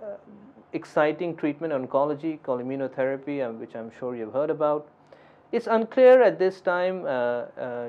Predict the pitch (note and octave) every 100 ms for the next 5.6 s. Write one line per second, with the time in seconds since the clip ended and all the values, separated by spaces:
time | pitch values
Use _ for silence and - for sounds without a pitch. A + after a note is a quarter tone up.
0 | A#2 C#3 D3 - - - C3+ C3 D#3+ -
1 | C3 B2 B2 F#3 G3+ D3+ A#2+ C3 C#3+ D3+
2 | - C#3+ C3+ F3+ G3+ - - - C3 -
3 | - B2+ B2 A#2+ A#2+ - _ _ _ -
4 | D#3 D3+ B2+ B2 C3 D3+ D3 E3 E3 F3
5 | F3 A#2+ - C#3 D#3+